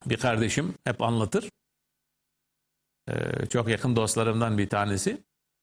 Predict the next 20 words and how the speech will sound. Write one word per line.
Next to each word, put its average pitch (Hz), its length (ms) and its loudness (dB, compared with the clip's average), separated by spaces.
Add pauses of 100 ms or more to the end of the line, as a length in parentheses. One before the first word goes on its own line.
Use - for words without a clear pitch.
(720)
"Hocam," 156 280 2
diyor, 127 320 2
"hacca 131 320 0
gitmeye 143 400 0
karar 143 380 2
verdik," 98 380 0
diyor. 156 400 0
Fabrikada 120 640 0
o 131 100 2
zamanlar 113 460 2
öyle, 92 340 2
e, 98 560 -2
yıllar 104 340 0
evvel, 98 280 0
bundan 104 340 0
bir 101 40 0
yirmi 101 320 0
yıl 101 140 0
falan 101 300 -4
evvel. 117 360 -2